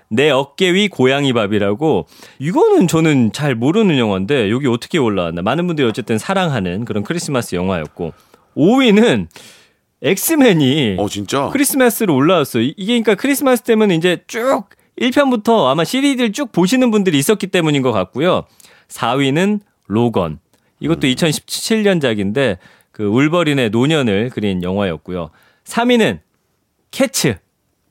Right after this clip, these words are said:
Speaker 1: 아, 캐츠는 진짜 명작이잖아요.
Speaker 2: 음.
Speaker 1: 이게 이제, 어, 영화로 나오긴 했는데 그 영화는 아무래도 뮤지컬의 그 느낌은 좀 많이 살리지 못했다는 평은
Speaker 2: 네,
Speaker 1: 있긴
Speaker 2: 네,
Speaker 1: 합니다만
Speaker 2: 네.
Speaker 1: 어쨌든 여기 워낙 명곡들이 많잖아요.
Speaker 2: 음.
Speaker 1: 예, 그래서 이게 굉장히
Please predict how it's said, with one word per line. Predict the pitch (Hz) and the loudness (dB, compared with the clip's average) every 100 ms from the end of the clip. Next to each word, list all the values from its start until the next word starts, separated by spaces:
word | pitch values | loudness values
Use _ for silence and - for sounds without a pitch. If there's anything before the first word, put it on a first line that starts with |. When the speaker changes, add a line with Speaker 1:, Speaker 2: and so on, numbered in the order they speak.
| _ _ | _ _
Speaker 1:
아, | - - - - - - - | -12 -10 -10 -12 -16 -18 -20
캐츠는 | - 185 - 220 | -10 -10 -4 -2
진짜 | 165 160 175 139 85 _ _ _ _ - | -2 -2 -2 -2 -4 _ _ _ _ -4
명작이잖아요. | 101 147 180 180 104 87 82 131 123 | 0 2 2 0 -2 -6 -6 -10 -10
Speaker 2:
음. | 87 85 | -8 -4
Speaker 1:
이게 | 151 | -2
이제, | 143 131 113 _ _ _ _ _ | 0 -2 -2 _ _ _ _ _
어, | 104 104 98 92 - 123 | -10 -6 -6 -8 -6 0
영화로 | 139 190 160 | 2 2 2
나오긴 | 113 151 165 180 | 2 2 0 0
했는데 | 208 156 135 185 101 - _ _ _ _ | 0 0 0 -2 -2 -6 _ _ _ _
그 | 135 135 135 120 107 - - _ | -4 -2 0 -2 -4 -12 -20 _
영화는 | 113 156 240 240 160 | 0 2 4 2 2
아무래도 | 101 175 190 160 | 0 0 0 0
뮤지컬의 | 120 135 233 - 220 196 151 | 0 -2 -4 -4 -2 0 0
그 | 139 | -2
느낌은 | 165 - 156 147 | -2 -2 -4 -2
좀 | 143 120 | -4 -4
많이 | 107 160 170 | -2 -2 0
살리지 | 202 196 | -2 0
못했다는 | 139 123 190 185 147 131 | -2 0 0 0 -2 0
평은 | - 196 180 | 0 0 2
Speaker 2:
네, | - | 0
Speaker 1:
있긴 | 69 190 | 0 2
Speaker 2:
네, | 175 | 2
Speaker 1:
합니다만 | 180 147 120 131 139 | 2 0 0 0 0
Speaker 2:
네. | - | -2
Speaker 1:
어쨌든 | 139 127 131 113 101 | -2 -4 -2 -2 -2
여기 | 123 156 | -2 0
워낙 | 117 135 180 104 | 0 2 0 0
명곡들이 | 107 131 156 143 113 | 0 -2 -4 -6 -6
많잖아요. | 80 90 123 98 76 87 | -6 -8 -8 -8 -10 -10
Speaker 2:
음. | 73 80 | -10 -8
Speaker 1:
예, | 90 | -8
그래서 | - 110 113 | -4 -2 -2
이게 | 101 110 123 92 | -2 0 -2 -2
굉장히 | 104 117 135 123 104 | -4 -2 0 0 -2